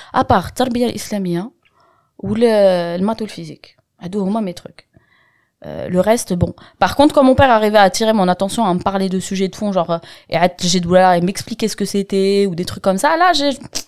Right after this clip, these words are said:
là, ça me parlait, tu vois. Bon, trop le temps, je me suis réfugiée. Par contre, quand j'ai vu que le truc, il était chaud, euh, maths, physique, j'étais bonne dans tout le reste. Genre, euh, moi, j'étais genre, euh, je me rappelle, dix-neuf, les warriors, seize.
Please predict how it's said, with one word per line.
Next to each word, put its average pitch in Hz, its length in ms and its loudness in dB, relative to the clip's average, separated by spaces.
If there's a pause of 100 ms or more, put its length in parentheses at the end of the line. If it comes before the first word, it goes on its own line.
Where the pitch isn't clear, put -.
(580)
là, 285 100 6
ça 285 100 4
me 240 80 4
parlait, 233 320 2
tu 175 120 -8
vois. 185 240 0 (460)
Bon, 277 260 4
trop 359 120 2
le 311 60 2
temps, 320 120 6 (200)
je 285 100 6
me 302 40 6
suis 294 120 2
réfugiée. 262 380 4
Par 202 140 0
contre, 220 160 0
quand 320 100 6
j'ai 294 120 4
vu 285 140 4
que 277 120 2 (100)
le - 20 -6
truc, 254 220 -4
il 240 80 -2
était 226 200 -2
chaud, 311 300 0 (580)
euh, 180 800 6
maths, 226 240 0
physique, 185 400 -8
j'étais 190 280 0
bonne 226 160 4
dans 180 100 0
tout - 160 0
le 254 60 4
reste. 185 320 0
Genre, 175 180 -8
euh, 170 140 -2
moi, 190 160 2
j'étais 190 260 -2
genre, 196 200 2
euh, 175 120 4 (600)
je 185 80 -4
me 190 40 4
rappelle, 196 380 2
dix-neuf, 220 400 4
les 233 80 0
warriors, 196 320 4
seize. 147 320 -4